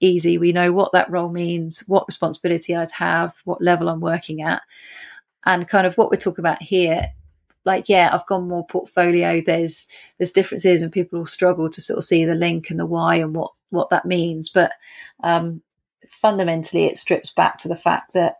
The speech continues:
for me personally, what I get a kick out of, what I enjoy is just putting the human at the center, and whether that human is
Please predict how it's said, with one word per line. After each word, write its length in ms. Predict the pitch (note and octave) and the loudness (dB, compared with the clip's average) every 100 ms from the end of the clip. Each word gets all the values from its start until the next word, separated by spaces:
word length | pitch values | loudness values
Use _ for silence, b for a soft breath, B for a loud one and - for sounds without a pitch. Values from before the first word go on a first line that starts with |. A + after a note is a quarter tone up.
| _ _ _ _ E3+ | _ _ _ _ -16
for 180 | - E3+ | -6 -4
me 220 | F3 F3 | -2 -4
personally, 640 | E3+ A3 G#3 - - D3+ E3+ | 2 4 4 0 -4 -2 0
what 180 | E3+ E3 | -2 0
I 200 | E3+ F3 | 2 2
get 360 | - E3+ - - | 2 2 0 -4
a 60 | |
kick 240 | - F3+ - | -6 -2 2
out 200 | E3+ - | 2 2
of, 160 | E3 | 0
what 100 | - | 0
I 140 | F3 F3 | 2 2
enjoy 540 | E3+ E3 E3+ E3 E3 | 2 2 2 2 0
is 140 | - E3 | -2 -4
just 220 | F3 - | -6 -2
putting 220 | - E3+ | 0 0
the 60 | E3+ | -4
human 360 | D#3 G3+ F3+ | 0 2 2
at 60 | - | -2
the 60 | D#3+ | -2
center, 380 | F#3 E3 D#3+ | 0 0 -2
and 160 | E3+ E3 | -4 0
whether 220 | F3+ E3+ | 0 2
that 160 | E3+ - | 0 0
human 420 | - G3 F3 E3+ E3+ | 0 -2 0 -2 0
is 400 | E3+ E3+ - | 2 0 -2